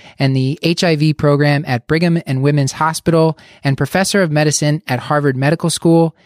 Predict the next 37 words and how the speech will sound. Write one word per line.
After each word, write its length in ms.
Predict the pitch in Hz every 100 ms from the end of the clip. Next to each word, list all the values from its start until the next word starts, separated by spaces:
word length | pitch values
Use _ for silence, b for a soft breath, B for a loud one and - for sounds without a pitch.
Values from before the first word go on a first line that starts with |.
| b b
Doctor 240 | 160 160 156
Sachs 320 | - 165 -
received 320 | 160 170 147
his 100 | 139
M 160 | 147 143
D 200 | 147 147
from 160 | 135
Harvard 400 | 127 147 139 127
Medical 340 | 147 185 190 175
School, 320 | - 160 151
then 220 | 143 147
did 160 | 147 143
his 180 | 131
residency 640 | 127 147 156 156 151 151 147
in 80 | 127
internal 380 | 147 156 151
medicine 580 | 139 139 143 - 147 147 B B B
at 180 | 139 123
Brigham 280 | 147 156 147
and 120 | 143
Women's 280 | 143 135 123
Hospital 600 | - 170 - 165 160 151 B B
while 240 | 143 131
continuing 560 | 127 131 180 180 175 170
his 180 | 143 127
postdoctoral 720 | - 190 196 165 151 160 147 147
education 560 | 151 143 147 139 143
with 120 | 135
a 60 | 131
fellowship 640 | - 185 185 - 147 143 B B
in 100 | 143
infectious 440 | 135 151 190 202 180
diseases 580 | 165 147 147 151 147 -
at 220 | 135 123
Mass 260 | 143 147 147
General 300 | - 135 139
Hospital. 600 | 127 143 147 - 160 160